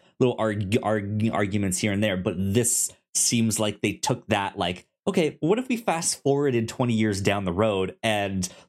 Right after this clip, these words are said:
the, like, arguments are ratcheted up?" Um, and yeah, it, it worked. And then, of course, they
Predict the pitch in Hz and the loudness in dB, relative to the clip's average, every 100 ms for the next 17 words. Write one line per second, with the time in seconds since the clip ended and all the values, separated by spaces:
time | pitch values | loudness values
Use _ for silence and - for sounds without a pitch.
0 | - 113 107 104 - 123 120 113 110 98 | 0 2 2 -2 -2 -2 0 0 0 4
1 | 139 117 107 104 104 104 101 92 90 98 | 4 4 0 0 0 2 0 0 -2 0
2 | 92 90 85 - _ _ _ - 82 85 | 0 0 -4 -8 _ _ _ -4 -2 -2
3 | 85 90 - _ - 95 92 90 87 - | -4 -6 -12 _ -4 0 0 0 -2 -4
4 | - 73 - 120 104 78 117 113 117 98 | -6 -10 -6 0 0 0 -2 -2 -2 0
5 | 104 90 104 101 98 95 95 90 - - | -2 0 -2 0 0 0 -2 -4 -6 -4
6 | - 90 - 90 | -2 -2 0 -2